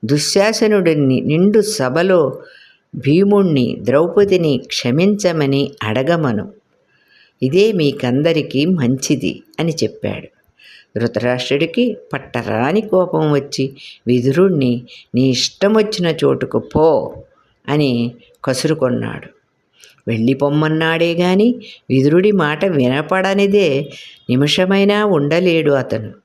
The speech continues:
మరుసటి రోజునే సంజయుణ్ణి పంపించి వనవాసం చేస్తున్న పాండవుల దగ్గరికి వెళ్ళిపోయిన విదురుణ్ణి తిరిగి పిలిపించుకున్నాడు. విదురుణ్ణి కౌగిలించుకొని క్షమించమని అడిగాడు.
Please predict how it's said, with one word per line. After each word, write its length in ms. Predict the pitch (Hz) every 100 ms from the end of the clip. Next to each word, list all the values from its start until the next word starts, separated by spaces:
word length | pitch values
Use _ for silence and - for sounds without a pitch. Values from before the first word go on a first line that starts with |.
| _ _ - _ -
మరుసటి 440 | 131 151 220 220 214
రోజునే 500 | 196 185 170 160 147
సంజయుణ్ణి 680 | 147 127 123 165 190 185
పంపించి 720 | 151 127 117 139 143 147 202 214 - - - -
వనవాసం 600 | 123 139 160 202 202 220 202
చేస్తున్న 460 | 175 170 - 143 139
పాండవుల 600 | 135 95 127 156 196 196
దగ్గరికి 560 | 165 131 143 156 160 135
వెళ్ళిపోయిన 760 | 127 120 151 165 180 175 147 127
విదురుణ్ణి 680 | 127 135 175 190 147 120 - - - - -
తిరిగి 300 | 139 185 240
పిలిపించుకున్నాడు. 1200 | 147 123 - 165 196 202 165 143 123 110 101 - _ _ _ _ _ _ - _ -
విదురుణ్ణి 520 | 127 143 165 190 190
కౌగిలించుకొని 1000 | 190 120 117 131 151 156 165 - 196 262 - - _
క్షమించమని 960 | - - 135 147 165 165 185 190 208 226 -
అడిగాడు. 520 | 135 113 104 104 -